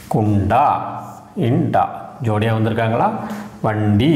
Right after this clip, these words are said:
டாடா டிடி, டா வந்து டிங்கிற வடிவத்துல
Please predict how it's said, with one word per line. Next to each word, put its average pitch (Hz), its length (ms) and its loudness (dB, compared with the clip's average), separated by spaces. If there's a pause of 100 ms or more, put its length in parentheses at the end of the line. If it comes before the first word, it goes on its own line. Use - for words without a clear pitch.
(1300)
டாடா 113 240 4 (100)
டிடி, 104 240 0 (920)
டா 110 100 4 (140)
வந்து 117 180 2 (140)
டிங்கிற 107 440 2
வடிவத்துல 101 480 0